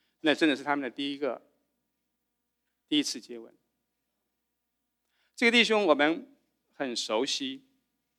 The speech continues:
其实在他们这个约会，那个 dating 的过程当中，他几次都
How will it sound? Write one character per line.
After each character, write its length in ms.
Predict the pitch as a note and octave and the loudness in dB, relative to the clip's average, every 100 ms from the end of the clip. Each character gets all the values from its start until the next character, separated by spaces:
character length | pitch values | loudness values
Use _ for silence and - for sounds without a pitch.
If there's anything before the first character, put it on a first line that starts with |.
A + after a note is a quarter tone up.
| _ _ _ _ _ _ _ _ _ _ _ _ | _ _ _ _ _ _ _ _ _ _ _ _
其 120 | - | -6
实 60 | F#3 | 8
在 160 | G3 | 10
他 160 | E3+ F3 | 12 10
们 240 | F3 E3+ | 8 6
这 80 | F3 | 4
个 100 | D#3+ | 4
约 200 | D#3+ E3+ | 4 4
会， 200 | E3 D#3 | 4 2
那 100 | C#3 | 2
个 100 | D3 | -2
dating 300 | B2+ D#3 E3 | 2 2 2
的 80 | B2+ | -4
过 160 | D#3 C3+ | -8 -8
程 100 | C3 | -4
当 160 | C3+ | -4
中， 80 | C#3 | -4
他 140 | C#3 C#3+ | -6 -6
几 160 | A#2+ | -6
次 260 | - - C3+ | -8 -6 -2
都 260 | C#3 D3 | -2 -2